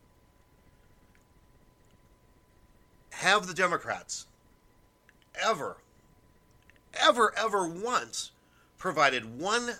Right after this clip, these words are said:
single real-life example of an actual person who wanted to vote? They, they were legally eligible to vote. They had their I D. They had everything.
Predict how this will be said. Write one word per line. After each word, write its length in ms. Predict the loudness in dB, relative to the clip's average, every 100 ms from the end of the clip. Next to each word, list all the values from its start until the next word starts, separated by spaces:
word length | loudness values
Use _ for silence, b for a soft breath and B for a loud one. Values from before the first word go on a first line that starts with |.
| -6
single 760 | -2 0 0 0 -2 -2 -6 -14 _ b b b -10
real-life 520 | 0 2 6 4 2
example 680 | -4 0 0 0 -2 -4 -6 b b b b -4
of 160 | -2 -2
an 160 | -4 2
actual 320 | 2 4 0 -2
person 320 | -2 0 0
who 100 | 0
wanted 220 | -2 -4
to 80 | -2
vote? 320 | 0 0 -2 -16 _ _ _ _ _ _ -10
They, 80 | -8
they 220 | -2 0
were 320 | 4 2 0 -6 _
legally 380 | -4 -2 2 4
eligible 320 | 4 4 -2
to 80 | 0
vote. 220 | 2 2
They 100 | 2
had 140 | 2 2
their 100 | 0
I 80 |
D. 240 | 0 0 0
They 140 | 2
had 160 | 2 2
everything. 460 | 0 -2 -2 -4